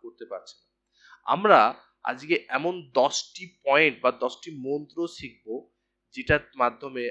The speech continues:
আপনার লসটাকে আপনি রিডিউস করতে পারবেন। একটা সময় গিয়ে আপনি লসটা করবেন না, এরকমও হতে পারে যে লস হবে না, খুব কম লস হবে। লস হবে না, আমি এটা ওয়ার্ডটা ভুল, যে শেয়ার মার্কেটে আপনাকে রিস্ক নিতে হবে এবং শেয়ার মার্কেটে আপনার লস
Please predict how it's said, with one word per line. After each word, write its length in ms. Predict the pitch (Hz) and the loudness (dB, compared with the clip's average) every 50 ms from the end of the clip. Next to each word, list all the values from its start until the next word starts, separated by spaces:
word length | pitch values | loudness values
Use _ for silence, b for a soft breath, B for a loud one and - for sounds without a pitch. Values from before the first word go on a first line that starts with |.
| - - | -8 -8
আপনার 380 | - 123 123 - _ - 156 151 | -8 -8 -8 -6 _ -2 -2 0
লসটাকে 640 | 147 131 123 127 123 131 - - - 160 160 - 165 | 0 -2 0 2 2 2 0 -4 -10 -10 -6 -4 -4
আপনি 200 | 151 147 151 151 | -4 -4 -6 -10
রিডিউস 460 | 147 131 127 120 117 135 147 151 - - | -14 -14 -16 -16 -16 -14 -16 -16 -14 -10
করতে 280 | - 120 - - 120 | -10 -10 -10 -10 -12
পারবেন। 400 | 113 - 107 104 98 - 143 165 - _ _ _ _ _ _ _ _ - | -8 -6 -6 -6 -6 -8 -12 -16 -16 _ _ _ _ _ _ _ _ -12
একটা 240 | - - - 143 135 | -12 -10 -10 -10 -12
সময় 340 | - - - 135 139 139 | -12 -10 -6 -4 -4 -4
গিয়ে 180 | 131 131 143 147 | -4 -2 0 0
আপনি 160 | 139 143 151 | 0 0 -2
লসটা 460 | 143 127 127 123 127 127 - - 165 | -4 0 2 2 2 2 -2 -6 -6
করবেন 520 | 156 - _ - 139 151 156 156 170 175 180 | -6 -6 _ -2 -2 0 2 4 4 4 4
না, 380 | 170 143 131 147 180 - - _ _ _ _ _ | 4 2 2 2 2 -2 -10 _ _ _ _ _
এরকমও 680 | - 131 139 139 - - 160 165 180 185 185 - - - | -4 -2 -2 -2 -2 -6 -8 -4 -2 -2 -4 -4 -8 -12
হতে 220 | 143 135 - 156 | -12 -8 -8 -4
পারে 180 | 143 151 151 151 | -2 -2 -2 -2
যে 100 | 151 151 | -4 -6
লস 340 | 147 139 135 147 151 - - _ _ | 0 2 2 2 2 0 -8 _ _
হবে 180 | - 123 135 143 | -4 0 0 0
না, 120 | 123 98 | 0 -2
খুব 300 | - - - - - _ - | -8 -6 -6 -6 -8 _ -2
কম 240 | - 139 151 160 151 | 2 2 2 4 2
লস 240 | 135 120 - - | 0 0 0 -4
হবে। 160 | - - - - - | -16 -18 -18 -8 -2
লস 180 | 110 143 165 - - _ - | 0 0 0 0 -2 _ -4
হবে 180 | 120 135 156 | -2 0 0
না, 120 | 156 165 165 | 2 2 2
আমি 240 | 165 175 180 180 - b b b b b b b b _ | 2 0 -4 -8 -8 b b b b b b b b _
এটা 380 | - 131 123 156 147 143 139 - - - _ _ _ _ _ _ _ _ _ _ - | -6 0 4 8 8 8 8 6 4 -6 _ _ _ _ _ _ _ _ _ _ 2
ওয়ার্ডটা 420 | 131 143 151 170 165 156 - 180 170 | 8 8 8 8 8 8 6 6 6
ভুল, 380 | 151 - - 139 127 120 135 - _ _ | 6 -2 -6 -6 -4 -4 -6 -10 _ _
যে 140 | _ 123 127 | _ -14 -12
শেয়ার 280 | - - 139 131 139 139 | -6 2 4 4 4 4
মার্কেটে 520 | 151 147 147 147 - 156 - - 160 160 | 4 2 2 2 -2 -10 -6 -4 -4 -2
আপনাকে 480 | - - 131 127 135 143 143 - 156 139 | -2 -2 -2 -4 -2 -4 -2 0 -2 -2
রিস্ক 320 | 127 131 143 - - - | -2 -4 -8 -8 -12 -18
নিতে 220 | 151 139 - 143 147 | -16 -12 -8 -6 -4
হবে 220 | 143 135 143 156 | -4 -2 -2 -2
এবং 180 | 147 151 147 143 | -4 -4 -6 -8
শেয়ার 240 | - 139 127 127 | -4 -2 -2 -2
মার্কেটে 340 | 131 131 131 131 147 143 147 | -2 -6 -8 -8 -8 -4 -4
আপনার 180 | 139 - 147 143 | -4 -4 -4 -6
লস 300 | 135 120 113 131 135 - | -4 -2 -2 -2 -2 -4